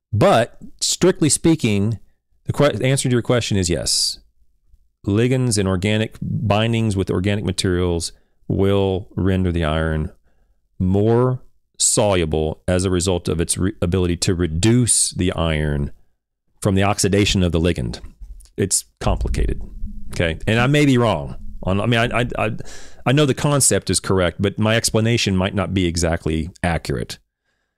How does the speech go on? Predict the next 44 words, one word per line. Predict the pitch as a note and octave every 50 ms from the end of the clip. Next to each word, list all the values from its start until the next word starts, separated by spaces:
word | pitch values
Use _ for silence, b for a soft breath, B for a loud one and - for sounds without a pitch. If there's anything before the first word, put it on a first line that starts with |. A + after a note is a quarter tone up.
| _ _ _ _ _ _ _ _ _ _ _ - - - _ _ _ _ _ _ _ _ _ _ -
So | - - G#2+ F#2+ F2+ E2+ E2 E2
if | E2+ -
I'm | G2 F#2 F#2+
incorrect, | A#2 A#2+ B2 - A#2 G#2 G#2 G2+ G2 F#2+ - - - -
and | - F#2+ F2+
there's | F#2+ F2+
a | F#2
soil | F2 - - A2 G#2+
scientist | G2 - - G2+ F#2+ F#2 - F2 - -
who | F2+
deals | E2+ F#2+ F#2 E2+
with | F2 E2+
iron | E2+ F2+ F#2 F#2 F2 E2+ E2
and | D#2 D#2 D#2+ E2 E2+
is | F2 F2+
listening | F2+ F#2 G2+ - - F#2 E2 D#2+
to | D#2
this | D#2 D#2 D#2 D#2 -
and | - D#2+
going, | D#2+ D#2 D#2
"This | - -
guy's | - F2 D#2+ D#2 D#2
crazy," | - - G2 F2+ E2 D2+ D2+
well, | D2+ E2 F#2 F2
post | - - A#2+ C3 - - -
it | A2
in | G#2 G2
the | F#2
comments | - - G#2 G2 F2 D#2+ D2 - -
and | F2
I'll | D2+ C#2+
pin | - - F2+ D#2+
it | C2 B1 - -
because | - D#2 - - F2+ E2 D#2
I | F2
don't | F2+ G2+ G2+
wanna | G#2 G#2
be | F#2 F2
wrong | D#2+ F2+ F2+ F2+ E2+ D2+
about | C2+ C2+ C#2 C#2+
it. | C#2+
But | D#2+
that's | F#2 F#2 - -
my | G2+